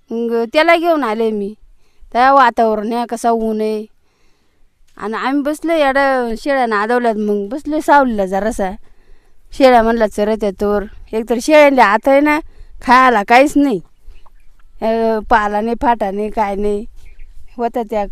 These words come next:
खरून गेलाय आता. आणि वावरांमध्ये असं अजून पाऊस नाही, ते पाणी भरायची लोकांचं, तेव्हा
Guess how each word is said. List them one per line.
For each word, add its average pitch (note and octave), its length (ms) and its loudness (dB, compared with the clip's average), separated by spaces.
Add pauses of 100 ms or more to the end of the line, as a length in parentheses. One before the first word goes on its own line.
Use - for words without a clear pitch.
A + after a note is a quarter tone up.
खरून B3 320 -4
गेलाय A3 580 0
आता. F#3+ 360 -2 (800)
आणि A#3+ 80 -4
वावरांमध्ये C4 720 2
असं D4+ 260 2
अजून C4 460 -2
पाऊस A3 380 0
नाही, B3+ 220 -2
ते B3 100 -2
पाणी A3 360 2
भरायची B3 440 -2
लोकांचं, G3 380 -6
तेव्हा A3 460 -2